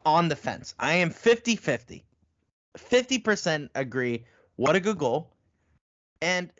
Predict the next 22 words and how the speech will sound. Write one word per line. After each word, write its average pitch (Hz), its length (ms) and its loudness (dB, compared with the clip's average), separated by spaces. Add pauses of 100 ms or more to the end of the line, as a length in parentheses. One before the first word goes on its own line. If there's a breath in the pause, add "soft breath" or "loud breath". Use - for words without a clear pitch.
kudos 302 420 -2
for 247 140 -2
young 196 320 0
guys 151 340 -2
trying 139 360 -6
this 113 180 -8
out, 87 200 -12 (880)
you 170 100 -6
know? 170 280 0 (1300)
But 151 260 0
also, 147 600 -2 (1040)
I - 280 -6
will 131 200 -4
say, 120 400 -8 (880)
I 147 180 -4
am 208 200 0
not 120 220 -2
a 156 40 -2
fan 110 300 -6
of 131 120 -6
the 160 100 0
Michigan. 139 540 -2